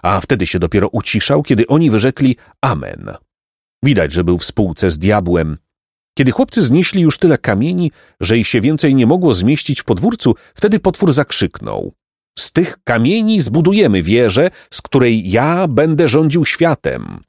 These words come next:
Jakby w nagłym obłędzie chwycił olbrzymią łopatę i zaczął nią drzeć ziemię, aby wykopać doły pod fundamenty, wiedząc o tym,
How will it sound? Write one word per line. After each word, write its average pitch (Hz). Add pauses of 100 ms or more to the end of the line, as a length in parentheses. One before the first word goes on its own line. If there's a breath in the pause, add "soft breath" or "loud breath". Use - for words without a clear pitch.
(680)
Jakby 82
w 80
nagłym 101
obłędzie 107
chwycił -
olbrzymią 87
łopatę 95 (260 loud breath)
i 110
zaczął 139
nią 139
drzeć 101
ziemię, 131 (200 soft breath)
aby 104
wykopać 143
doły 101
pod 92
fundamenty, 104
wiedząc 131
o 160
tym, 202